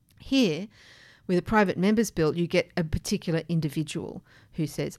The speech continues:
"I think there should be a law on X. I think it should say this," and then gets the law drawn up and introduces it, and then that person has to garner the support of enough other people in the parliament to get the legislation passed. Now, it's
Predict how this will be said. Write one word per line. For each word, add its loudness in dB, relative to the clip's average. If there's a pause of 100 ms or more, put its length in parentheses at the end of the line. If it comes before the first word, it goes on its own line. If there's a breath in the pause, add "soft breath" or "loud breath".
"I 6
think -8
there -4
should -6
be -4
a -4
law 0
on -6
X. -8 (400 soft breath)
I 0
think -8
it -14
should -10
say -6
this," -6 (320 soft breath)
and 0
then -2 (160)
gets -2
the -4
law -2
drawn -2
up -4
and -4
introduces -4
it, 0
and 0
then -2 (120)
that -6
person 0
has -2
to 0
garner 2
the -4
support -2 (100)
of -2 (520 soft breath)
enough 2 (200)
other -2
people -4
in -2
the -4
parliament -4
to -4
get -10
the -8
legislation -8
passed. -6
Now, -4
it's -8